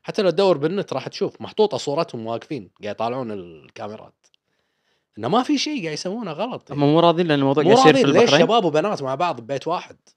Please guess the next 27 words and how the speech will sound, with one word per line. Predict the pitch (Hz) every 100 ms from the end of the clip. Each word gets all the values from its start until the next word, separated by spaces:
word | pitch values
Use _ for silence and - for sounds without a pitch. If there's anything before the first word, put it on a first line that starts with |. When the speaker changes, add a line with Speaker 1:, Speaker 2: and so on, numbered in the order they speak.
| _
Speaker 2:
مم. | 226 226 _ _ _ _ _
Speaker 1:
وبالبحرين | 101 113 135 131 143 185 277 - _ _ _ _ _ -
مظاهرات | 95 101 - - 147 196 180 175 170
و | 190 -
Speaker 2:
لا | 139
والله. | 135 147 143 120 -
Speaker 1:
إي، | 104 151 254 180
البي | 95 90 127
بي | 131
سي | -
تكلمت | 240 - 147 190 131
عنها. | 127 165 104 _ _ _ _ _ _ -
إن | 117 123
لأول | 120 120 131 214 233 202 160
مرة | 151 147 123 120
نسخة | 165 - - 107 -
بيج | 147 160
براذر | 160 170 214 226 _ _ _ _ _ _ _ _ _ _ _ _
ت-، | - 113 117 117 113
تتوقف. | - 131 95 - _ _ _ _ -
وقفوه. | 123 151 160 - _ _
Speaker 2:
حزتها | - - 135 123 147 139
أنت | 123 -
إيش | 120 -
قاعد | 131
يس-، | 123
يعني، | 113 117 113 113